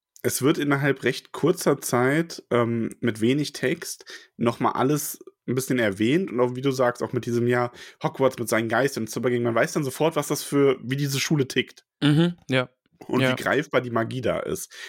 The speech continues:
Speaker 1: Das wird einfach sehr gut nochmal so, ähm, schnell dargelegt, im Schnelldurchgang. Er denkt dann natürlich auch an Snape und man kriegt auch ein bisschen was mit über seine Ausrüstung, sag ich mal, durch diesen,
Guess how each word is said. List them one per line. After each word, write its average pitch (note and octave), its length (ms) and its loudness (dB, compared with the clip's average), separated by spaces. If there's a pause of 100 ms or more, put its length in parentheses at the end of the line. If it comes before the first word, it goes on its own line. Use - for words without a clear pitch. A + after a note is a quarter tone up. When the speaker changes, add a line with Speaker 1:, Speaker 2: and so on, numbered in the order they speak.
(120)
Speaker 1:
Das A2+ 140 -4
wird B2+ 80 0
einfach B2 220 -2
sehr A#2+ 200 2
gut C3 160 -4
nochmal B2 240 -2
so, A2 340 0
ähm, G#2 200 -4
schnell A2+ 260 -2
dargelegt, C3 760 0 (280)
im A#2+ 100 -2
Schnelldurchgang. A2 720 -2 (320)
Er - 80 -4
denkt A2+ 180 2
dann A2+ 100 0
natürlich A2 320 -2
auch F#2+ 120 -2
an F#2 100 0
Snape B2+ 520 2
und G#2+ 220 -4 (220)
man G#2+ 140 0
kriegt - 240 -2
auch B2 100 0
ein B2 60 -2
bisschen G#2+ 240 0
was G2+ 180 0
mit - 160 0
über G2+ 200 0
seine F#2 280 2
Ausrüstung, C3 720 2
sag A2 200 4
ich A2 160 0
mal, G#2 120 2
durch G2+ 140 4
diesen, G2+ 460 -2